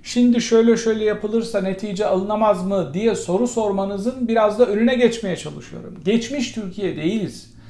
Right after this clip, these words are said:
Aynı nehirde iki kere yıkanamıyoruz. Artık bir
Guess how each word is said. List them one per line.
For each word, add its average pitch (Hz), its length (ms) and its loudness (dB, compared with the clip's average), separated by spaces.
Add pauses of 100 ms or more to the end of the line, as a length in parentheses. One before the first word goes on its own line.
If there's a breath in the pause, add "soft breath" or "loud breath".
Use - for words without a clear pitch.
(460 loud breath)
Aynı 247 380 6
nehirde 202 440 -2
iki 226 240 -10
kere 214 240 -2
yıkanamıyoruz. 180 960 2 (120)
Artık 208 480 4
bir 254 120 -6